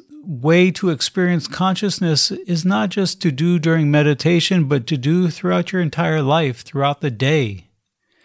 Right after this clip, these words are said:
But you can also do this through the physical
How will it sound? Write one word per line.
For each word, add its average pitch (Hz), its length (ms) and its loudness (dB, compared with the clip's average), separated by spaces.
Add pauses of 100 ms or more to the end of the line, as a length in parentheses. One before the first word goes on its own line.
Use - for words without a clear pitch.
(320)
But - 160 -6
you 190 60 -4
can 196 160 0
also 196 360 0
do 160 220 0
this 170 240 0
through 185 220 -2
the 156 100 -2
physical 170 720 -2